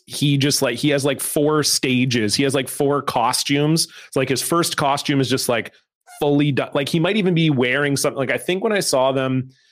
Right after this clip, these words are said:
in September, he came out in a hoodie. So, like, first costume was, like,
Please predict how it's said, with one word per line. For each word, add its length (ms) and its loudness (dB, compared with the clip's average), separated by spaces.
in 160 0
September, 500 0
he 300 -4
came 280 -2
out 160 0
in 120 0
a 60 -4
hoodie. 500 -4
So, 160 0
like, 220 0
first 360 0
costume 520 0
was, 140 0
like, 280 -2